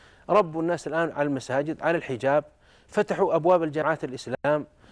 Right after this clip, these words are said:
آه، أتوا بالإسلام تدريجيا، أقنعوا الأمة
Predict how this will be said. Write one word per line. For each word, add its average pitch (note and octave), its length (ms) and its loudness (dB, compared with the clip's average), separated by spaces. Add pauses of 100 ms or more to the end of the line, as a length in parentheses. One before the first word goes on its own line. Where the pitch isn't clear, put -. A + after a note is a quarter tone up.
(500)
آه، D3+ 300 4
أتوا G3 200 4
بالإسلام F#3+ 440 0
تدريجيا، D#3+ 800 0 (220)
أقنعوا G3 340 4
الأمة F#3 440 0